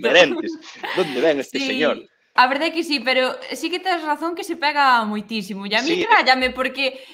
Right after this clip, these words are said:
Speaker 2: eu veño en plan, quero conservar a miña forma de falar, quero que non se me vaya o, o,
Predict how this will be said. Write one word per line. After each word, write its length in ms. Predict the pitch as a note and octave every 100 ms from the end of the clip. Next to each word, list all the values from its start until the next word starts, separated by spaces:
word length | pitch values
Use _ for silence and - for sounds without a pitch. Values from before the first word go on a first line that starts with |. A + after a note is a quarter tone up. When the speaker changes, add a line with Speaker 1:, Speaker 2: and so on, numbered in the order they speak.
| -
Speaker 2:
eu 240 | - C#4 E4
veño 220 | D4+ C4
en 100 | A#3 F#3+
plan, 480 | F3 E3 D#3 D3+ _ _ _ -
quero 320 | C4 D#4+ F#4
conservar 560 | C#4+ A#3+ A#3 B3 D4
a 80 | G#4+
miña 240 | C4+ G3 F#3+
forma 240 | A3 G#3+
de 140 | G3+ G3+
falar, 320 | A3 G4+ D4+ -
quero 240 | B3 D#4+
que 80 | C#4
non 160 | G3+
se 80 | G#3
me 160 | A3+ G#3
vaya 400 | A#3 D4 D#4 E4 E4 - -
o, 80 | A3
o, 200 | -